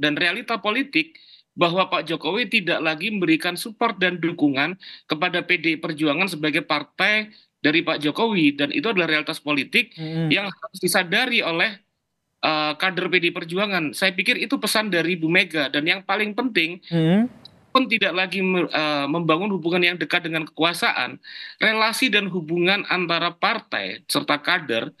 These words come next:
Speaker 1: dengan konstituen serta rakyat itu yang tidak boleh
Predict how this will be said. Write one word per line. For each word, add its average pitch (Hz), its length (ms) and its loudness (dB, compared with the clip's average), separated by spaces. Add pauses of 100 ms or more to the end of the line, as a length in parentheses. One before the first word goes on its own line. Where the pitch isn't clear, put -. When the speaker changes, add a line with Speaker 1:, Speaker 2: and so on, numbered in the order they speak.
(320)
Speaker 1:
dengan 175 320 4
konstituen 208 720 2
serta 170 480 0
rakyat 202 320 0
itu 202 320 0
yang 202 80 -2
tidak 156 240 0
boleh 156 340 4